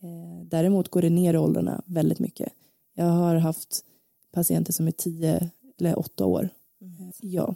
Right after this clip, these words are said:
Speaker 1: så att det, det är, man måste börja tidigt helt enkelt, så är det.
Speaker 2: Mm. Men för att runda av den här podden, har du något mamma-hack du vill dela med dig?
Speaker 1: Oj! <laughs> Ja, okej, ett mamma-hack.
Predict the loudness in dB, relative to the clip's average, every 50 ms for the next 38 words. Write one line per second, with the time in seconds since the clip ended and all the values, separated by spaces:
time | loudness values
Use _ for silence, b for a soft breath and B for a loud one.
0 | -6 -6 -6 -4 -4 -2 0 2 2 4 4 4 2 2 2 2 2 2 4 4
1 | 4 2 2 0 -2 -4 -6 -6 -2 0 2 2 2 0 -2 -4 -2 0 2 2
2 | 2 0 -2 -4 -4 -6 -8 -10 -10 -10 -10 -8 -4 0 2 2 2 2 0 -2
3 | -4 -6 -8 _ _ _ _ _ -10 -6 -2 0 0 0 0 -2 -2 -2 -4 -4
4 | -2 -4 -4 -4 -4 -4 -4 -2 -2 0 0 0 0 0 -2 -2 -6 -10 -14 -16
5 | -16 -16 -16 -16 -18 _ _ -16 -16 -14 -12 -10 -8 -6 -4 -2 0 0 0 2
6 | 4 4 6 6 6 6 4 2 -2 -6 -14 -20 _ _ -14 -12 -10 -6 -2 2
7 | 4 4 4 4 2 0 -2 -4 -6 -10 -12 -14 -16 -20 -20 -20 -20 _ _ _
8 | _ _ _ _ -18 -8 -2 0 2 2 2 0 -2 -4 -8 -14 _ -16 -14 -12
9 | -12 -10 -8 -8 -8 -8 -8 -12 -14 -18 -20 _ _ 2 4 6 6 6 6 4
10 | 2 0 -2 -6 -10 -16 -14 -14 -10 -6 -6 -6 -6 -8 -14 _ _ _ -2 0
11 | 0 0 0 -2 -8 _ _ _ _ -8 -4 0 0 2 2 2 2 2 2 2
12 | 2 2 2 0 0 -2 -6 -12 -20